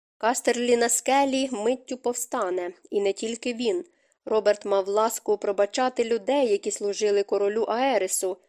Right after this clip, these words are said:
аби вони дотримувалися вірності трону. Та Станіс не такий поблажливий, він, приміром, не забуде облогу Штормоламу.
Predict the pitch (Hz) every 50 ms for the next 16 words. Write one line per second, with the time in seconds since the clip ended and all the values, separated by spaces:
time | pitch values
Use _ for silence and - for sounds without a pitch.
0 | _ _ _ _ _ - 254 269 370 339 226 208 214 269 330 302 311 302 - 294
1 | 294 285 277 269 254 247 247 247 240 - 226 208 190 202 214 208 214 202 202 -
2 | - - 208 196 - - - 240 226 196 185 180 175 170 170 _ _ _ _ _
3 | _ _ - 180 - - - 208 208 214 214 214 214 - 214 208 202 214 202 -
4 | 233 233 220 - 208 190 214 247 262 254 214 202 190 185 185 175 175 175 175 175
5 | - 202 190 226 302 381 440 427 339 330 320 294 285 294 302 285 285 277 262 269
6 | 294 285 - 302 294 226 196 202 214 208 196 208 202 196 202 226 - - - -
7 | 196 185 180 214 190 208 233 240 240 226 226 226 220 220 - - - - 269 277
8 | 285 294 311 311 262 185 175 170 170 175 175 185